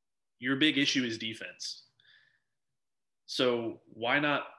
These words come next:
play two guys who are gonna play super, super hard on that end and, and be able to compete, at least as a defender, on your average N B A shooting guard or,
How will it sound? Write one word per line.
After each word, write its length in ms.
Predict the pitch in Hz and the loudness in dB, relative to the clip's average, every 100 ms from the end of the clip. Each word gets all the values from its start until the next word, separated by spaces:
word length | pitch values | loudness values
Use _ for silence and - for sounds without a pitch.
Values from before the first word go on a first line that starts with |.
| _ - | _ -8
play 260 | 139 131 123 | -2 0 0
two 220 | - 123 | -2 -2
guys 420 | 127 120 117 110 | 0 0 0 -2
who 100 | 120 | -4
are 60 | 117 | -6
gonna 140 | 117 | -8
play 280 | - 123 113 | -4 -2 -2
super, 520 | - - - 147 143 | 0 2 4 2 2
super 320 | 131 143 123 | 0 0 0
hard 280 | 113 120 120 | 0 0 0
on 120 | 113 | 0
that 160 | 113 110 | -2 -2
end 460 | 110 107 101 98 - 110 | -2 -4 -6 -12 -12 -10
and, 300 | 104 101 104 _ _ _ _ - | -10 -12 -20 _ _ _ _ -16
and 160 | 113 | -10
be 140 | 113 123 | -2 -2
able 160 | 120 | -2
to 60 | 117 | -4
compete, 520 | 127 117 - 135 131 | -6 -4 0 0 0
at 120 | 117 | -4
least 240 | 127 127 123 | -4 -4 -6
as 120 | 113 | -8
a 60 | |
defender, 640 | 110 101 123 123 107 90 98 _ _ _ _ _ _ _ _ _ - | -8 -6 -4 -4 -6 -10 -18 _ _ _ _ _ _ _ _ _ -4
on 520 | 110 104 104 98 - _ _ | -2 -2 -4 -10 -16 _ _
your 160 | 117 110 | -4 0
average 500 | 113 120 120 117 101 | 2 2 2 0 -2
N 160 | 104 117 | -6 -4
B 180 | 117 | 0
A 300 | 113 110 107 - _ - | 2 2 -2 -8 _ -2
shooting 360 | - 120 113 | -2 0 -4
guard 320 | 110 107 107 101 | -2 0 0 -2
or, 160 | 98 | -6